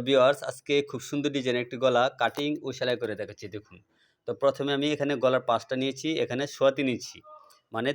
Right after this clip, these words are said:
তিন দুই সুতা। তারপর এটা আমি দাগটা নিয়েছি। আর ভিউয়ার্স, এই গলাটা আমি চল্লিশ বডির জন্য কাটিং করছি, এই যে। এবং গলার ডিপ এখানে সাত ইঞ্চি হবে, সেজন্য আমি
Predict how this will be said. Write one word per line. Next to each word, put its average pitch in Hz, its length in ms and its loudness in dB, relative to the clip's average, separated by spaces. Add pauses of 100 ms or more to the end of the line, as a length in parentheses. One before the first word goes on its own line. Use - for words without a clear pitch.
(120)
তিন 165 140 4 (100)
দুই 151 160 2
সুতা। - 240 -8 (1300)
তারপর 117 320 0 (100)
এটা 135 140 2 (120)
আমি 139 140 -2 (460)
দাগটা 120 220 0
নিয়েছি। 131 360 -2
আর 123 120 2
ভিউয়ার্স, 131 300 4 (180)
এই 139 160 2
গলাটা 135 320 4
আমি 143 80 -2 (120)
চল্লিশ 160 280 2
বডির 156 200 -2
জন্য 160 200 0
কাটিং 135 200 0
করছি, 147 320 -4 (760)
এই 107 120 -6
যে। 90 120 -16 (420)
এবং 120 160 -2
গলার 139 280 4
ডিপ 135 220 2
এখানে 151 340 2
সাত 143 300 0
ইঞ্চি 143 180 0
হবে, 151 200 6 (360)
সেজন্য 135 380 -2
আমি 131 180 2